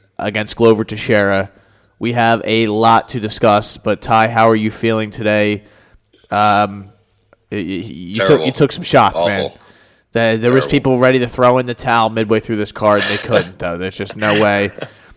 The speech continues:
Speaker 1: Throw the damn towel, people were yelling it, but, uh, one and nine on the night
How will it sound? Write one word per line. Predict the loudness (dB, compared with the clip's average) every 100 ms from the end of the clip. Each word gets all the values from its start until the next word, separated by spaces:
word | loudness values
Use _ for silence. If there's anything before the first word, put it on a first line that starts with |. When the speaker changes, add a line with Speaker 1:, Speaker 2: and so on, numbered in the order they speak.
| _
Speaker 1:
Throw | -20 -8 4 6
the | 6 4
damn | 4 2 0
towel, | 2 4 4
people | 0 -2 -2
were |
yelling | 0 0 -2 -4
it, | -4
but, | -2 -2 -2
uh, | -4 -4
one | -6 -2 -2 0
and | -4 -2
nine | -2 0 0 -2
on | -4 -6
the | -4
night | -4 -4 -4